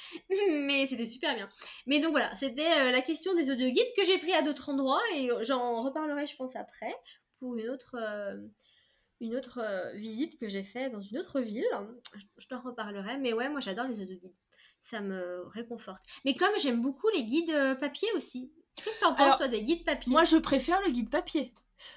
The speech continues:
Speaker 2: Euh, juste, je reviens à nouveau à mon fils, et souvent, euh, on nous donne un guide papier, euh,
Speaker 1: Oui.
Speaker 2: alors souvent adapté. Alors maintenant, euh, il va avoir douze ans, alors on n'y a plus droit.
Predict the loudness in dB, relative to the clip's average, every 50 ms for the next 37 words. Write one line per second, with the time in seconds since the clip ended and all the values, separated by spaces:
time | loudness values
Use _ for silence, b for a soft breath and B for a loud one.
0 | B -6 0 4 6 6 6 6 6 8 8 8 8 8 8 8 8 8 6 6
1 | 6 4 2 2 2 2 2 2 0 0 -2 -2 -2 0 0 0 0 0 -2 -2
2 | -2 -2 -2 -2 -2 -2 -4 -4 -4 -4 -4 -2 -2 -4 -4 -4 -2 -2 -2 -2
3 | 0 0 2 4 4 4 4 2 -2 -4 -4 -4 -4 -2 -2 -2 -4 -4 -4 -4
4 | -4 -2 -2 -2 -4 -2 0 2 2 2 2 0 -2 -2 -2 -4 -4 -4 -4 -4
5 | -4 -2 -2 -4 -2 -4 -4 -4 -4 -4 -6 -10 _ _ _ _ -12 -10 -10 -8
6 | -8 -10 -10 -12 -10 -8 -6 -6 -4 -4 -6 -8 -6 -4 -4 -2 -2 0 0 2
7 | 2 2 2 2 0 -4 -2 -4 -4 -2 0 0 0 0 0 -2 -2 -2 -2 -2
8 | -2 -2 -2 -2 -2 -2 -2 -2 0 0 0 2 2 0 0 0 -2 -2 -2 -2
9 | -2 -2 -2 -2 -4 -4 -4 -4 -2 -2 -2 -2 -2